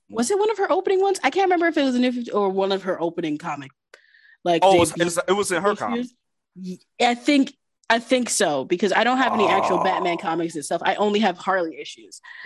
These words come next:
Speaker 2: Got
Speaker 1: So
Speaker 2: it,
Speaker 1: it
Speaker 2: got it,
Speaker 1: was
Speaker 2: got it, got it.
Speaker 1: either her revamp or one of her original ones where
Speaker 2: Got it, got it,
Speaker 1: she
Speaker 2: got
Speaker 1: came
Speaker 2: it.
Speaker 1: on the scene.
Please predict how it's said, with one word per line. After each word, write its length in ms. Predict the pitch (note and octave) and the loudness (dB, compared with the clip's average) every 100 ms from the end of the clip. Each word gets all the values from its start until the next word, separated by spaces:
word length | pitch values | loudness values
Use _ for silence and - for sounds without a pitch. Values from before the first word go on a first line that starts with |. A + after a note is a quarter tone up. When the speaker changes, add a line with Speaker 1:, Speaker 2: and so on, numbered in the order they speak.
| - - - | -18 -8 0
Speaker 2:
Got 100 | A#2+ | 4
Speaker 1:
So 140 | G3 | 6
Speaker 2:
it, 20 | |
Speaker 1:
it 40 | - | 4
Speaker 2:
got 160 | F#3+ | 4
it, 60 | A#3 | 4
Speaker 1:
was 140 | B3+ G#3 | 2 0
Speaker 2:
got 0 | |
it, 60 | |
got 140 | - B3 | -6 -4
it. 40 | |
Speaker 1:
either 400 | B3 B3+ A#3+ A#3+ | 0 2 2 2
her 320 | A#3 G#3+ G3+ F3 | 2 4 2 0
revamp 540 | F3 A3+ B3+ C#4 D4 C#4+ | 0 2 2 2 2 2
or 220 | G#3 G#3 | 2 2
one 160 | G3 G3 | 2 0
of 100 | F#3+ | 0
her 240 | G#3 F#3 - | -2 -2 -2
original 680 | F3+ F3 F3+ - F3 D#3+ D#3 | -4 -2 -4 -4 -6 -6 -6
ones 420 | D#3 D3+ D#3+ - | -8 -8 -10 -6
where 480 | F#3 F#3 F3 F3 D#3 | 0 2 4 2 0
Speaker 2:
Got 300 | G#2+ E2+ - | -4 -12 -18
it, 80 | - | -16
got 180 | F2 - | -16 -14
it, 80 | - | -8
Speaker 1:
she 100 | A3 | -2
Speaker 2:
got 80 | G3 | 0
Speaker 1:
came 160 | A#3+ B3 | 2 2
Speaker 2:
it. 20 | |
Speaker 1:
on 100 | A#3 | 2
the 80 | G#3 | 0
scene. 440 | - A#3+ A#3 A3+ | 0 0 2 0